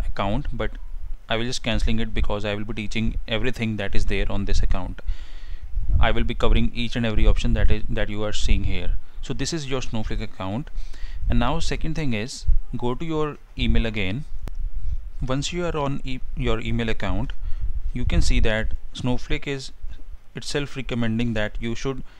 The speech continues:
activate your account by clicking on this link within seventy-two hours of receiving your email. And the second thing I want you to note is y-, this U R L, because without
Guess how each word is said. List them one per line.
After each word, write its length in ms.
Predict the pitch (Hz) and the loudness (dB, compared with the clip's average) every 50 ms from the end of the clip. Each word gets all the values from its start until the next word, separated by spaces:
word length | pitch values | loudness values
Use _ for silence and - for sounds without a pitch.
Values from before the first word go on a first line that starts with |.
| - - - | -20 -16 -10
activate 580 | 123 117 - - 127 117 117 117 120 - - - - 190 - - - - - - | -8 -8 -8 -6 -8 -6 -4 -2 -4 -2 -2 -4 -4 -4 -2 2 2 2 4 2
your 180 | 143 131 120 110 | 4 4 4 2
account 440 | 110 - - 113 107 107 120 143 - - - - - - | 2 0 0 0 0 0 -2 -2 -4 -8 -12 -12 -8 -6
by 100 | 107 107 | -6 -6
clicking 320 | - - 113 117 117 117 | -6 -8 -10 -8 -6 -6
on 100 | 113 110 | -6 -6
this 240 | 107 110 - - - | -6 -8 -10 -8 -8
link 240 | 110 117 151 165 - | -6 -6 -6 -6 -6
within 280 | 135 120 117 113 131 139 | -6 -4 -2 -2 -2 0
seventy-two 600 | - - 123 113 110 110 - 117 - 110 107 104 | 0 -2 -2 0 0 -2 -2 -2 -2 -2 2 2
hours 180 | 101 101 104 - | 2 2 2 0
of 160 | 127 127 - | -6 -6 -4
receiving 380 | - - - - 110 - 110 107 | 0 2 4 6 8 8 6 6
your 140 | 107 104 101 | 4 -2 -4
email. 300 | 98 90 90 90 85 82 85 - - - - - - - - - - - - - - - - - - - - | -6 -6 -6 -8 -10 -10 -10 -10 -8 -4 -4 -4 -4 -4 -6 -8 -8 -8 -10 -10 -8 -6 -6 -4 -4 -4 -2
And 180 | - 127 127 135 | -2 -2 -2 -2
the 60 | 151 | -4
second 320 | - - 143 - 180 185 | -2 -4 0 0 0 0
thing 300 | - 131 120 113 117 113 - - - - - - - | 2 0 0 0 0 0 -2 -4 -10 -14 -10 -8 -6
I 160 | - 117 113 | -4 -4 -4
want 260 | 113 120 123 127 117 | -2 -2 -2 0 0
you 160 | - 131 127 | 0 0 0
to 80 | - 127 | 0 0
note 340 | 113 110 107 107 113 113 - - - | 0 0 0 0 -2 -2 -4 -4 -4
is 320 | 120 113 117 139 - - - - - - | -4 -4 -4 -6 -8 -6 -4 -2 0 6
y-, 120 | - - - | 8 8 8
this 240 | - 117 - - - | 8 6 4 2 2
U 160 | 104 104 98 | 0 0 0
R 120 | 98 98 | 0 0
L, 160 | 107 120 165 170 - - - - - - - - - - | 0 -4 -8 -10 -12 -12 -10 -10 -10 -10 -8 -8 -8 -6
because 340 | 131 123 - 139 139 135 127 | -4 -2 -2 -2 -2 -2 -2
without 320 | 123 131 - 135 156 170 | 0 0 0 0 0 -2